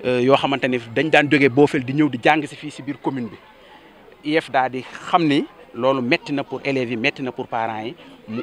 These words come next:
ubbil leen benn école foofu boo xamante ne école de proximité leen, mu jaay leen. Fi mu toll nii sax amaguñu école bu, bu, bu, boo xamante ne ñoo ko moomal suñu bopp. Dañ ñu abal rek, ñu def ay abri. Donc, dañuy soxla aussi ay table banc. Euh, ci kaw loolu nag, le major ñëw moom aussi comprendre loolu,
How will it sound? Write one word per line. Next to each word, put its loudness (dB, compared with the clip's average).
ubbil -4
leen -2
benn -4
école -6
foofu -10
boo -4
xamante -8
ne -8
école -4
de -6
proximité -6
leen, -4
mu -8
jaay 0
leen. -6
Fi -6
mu -4
toll 4
nii 0
sax -10
amaguñu 0
école 2
bu, -10
bu, -4
bu, -2
boo 4
xamante 0
ne -2
ñoo 2
ko 0
moomal 0
suñu -8
bopp. -4
Dañ 2
ñu 6
abal 6
rek, 0
ñu -4
def -4
ay -6
abri. 2
Donc, 2
dañuy -2
soxla -6
aussi -8
ay -6
table -4
banc. -6
Euh, -2
ci -16
kaw 2
loolu 6
nag, 0
le -2
major -2
ñëw 2
moom 0
aussi -6
comprendre 0
loolu, 0